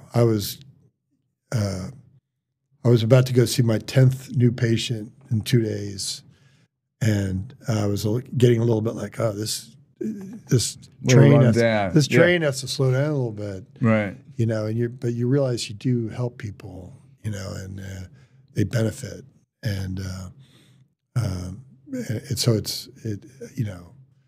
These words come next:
Speaker 1: and it's, it, what the work suits me, so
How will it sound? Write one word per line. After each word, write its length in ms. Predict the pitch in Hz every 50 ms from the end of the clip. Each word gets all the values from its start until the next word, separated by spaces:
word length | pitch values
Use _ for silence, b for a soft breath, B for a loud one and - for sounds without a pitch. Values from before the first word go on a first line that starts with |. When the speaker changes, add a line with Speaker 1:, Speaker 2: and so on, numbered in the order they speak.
| _ _ _ _ _ _ _ -
Speaker 1:
and 140 | 135 143 147
it's, 300 | 139 127 - - - -
it, 220 | - 143 131 131 - 220 - - -
what 480 | - 208 135 127 147 160 143 131 - -
the 80 | 143 135
work 440 | 135 143 160 180 175 160 127 - -
suits 460 | - - - 139 135 135 131 - -
me, 280 | 101 95 95 92 92 92
so 460 | 87 - - - 110 104 101 98 95